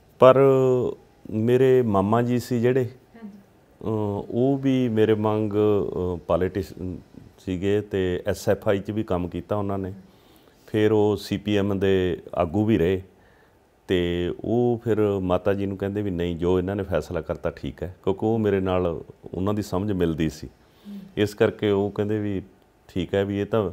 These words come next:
Speaker 1: actually ਗੱਲ ਇਹ ਵੀ ਸੀ ਕਿ ਮੈਂ, ਅਮ, ਪੰਜਵੀਂ ਤੋਂ ਲੈ ਕੇ ਦਸਵੀਂ ਤੱਕ ਪੜ੍ਹਿਆ ਵੀ ਉਹਨਾਂ ਕੋਲ ਹੀ ਆ।
Speaker 2: ਹੂੰ।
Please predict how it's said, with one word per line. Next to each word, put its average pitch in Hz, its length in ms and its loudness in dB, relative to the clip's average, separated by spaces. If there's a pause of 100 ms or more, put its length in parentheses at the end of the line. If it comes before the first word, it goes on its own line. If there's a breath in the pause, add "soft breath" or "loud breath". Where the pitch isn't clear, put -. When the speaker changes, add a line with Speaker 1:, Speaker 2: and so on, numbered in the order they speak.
(440 soft breath)
Speaker 1:
actually 135 500 2
ਗੱਲ 101 260 6
ਇਹ 131 120 4
ਵੀ 127 100 2
ਸੀ 107 240 -4 (540 soft breath)
ਕਿ 110 160 4
ਮੈਂ, 107 320 2
ਅਮ, 90 760 -4 (100)
ਪੰਜਵੀਂ 131 360 2
ਤੋਂ 135 160 2
ਲੈ 92 180 6
ਕੇ 78 300 -2 (380)
ਦਸਵੀਂ 110 340 4
ਤੱਕ 127 180 2
ਪੜ੍ਹਿਆ 120 280 8
ਵੀ 123 100 4
ਉਹਨਾਂ 98 200 4
ਕੋਲ 73 180 -2
ਹੀ 65 100 -4
ਆ। 62 40 -8
Speaker 2:
ਹੂੰ। 214 460 -18